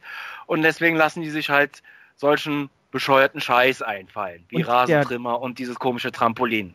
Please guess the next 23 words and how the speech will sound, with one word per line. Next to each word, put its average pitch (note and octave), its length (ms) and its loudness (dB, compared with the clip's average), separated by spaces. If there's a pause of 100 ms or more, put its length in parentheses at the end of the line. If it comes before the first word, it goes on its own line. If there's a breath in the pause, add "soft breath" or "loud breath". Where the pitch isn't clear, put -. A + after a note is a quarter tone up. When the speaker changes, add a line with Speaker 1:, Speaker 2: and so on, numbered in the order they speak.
Speaker 1:
ja. G#2+ 240 2 (120)
Speaker 2:
Ja, A#2 140 -6
und D3 280 -4
der, E3 140 4
der, D3 260 4
der C#3 240 2
geneigte D3 640 2
Deathmatch-Zuschauer E3+ 1040 4
wird D#3+ 240 6
halt D#3+ 220 4
hier F#3+ 160 8
sagen, D#3+ 360 4
das C#3 240 0
ist - 280 -8
nicht E3+ 240 2
richtig E3+ 320 2
Deathmatch, C3 500 6
ne? C#3 140 8
Das B2+ 160 4
ist C3+ 160 -2
halt C#3 240 4
ein C#3 180 4
Hardcore-Match A#2+ 920 4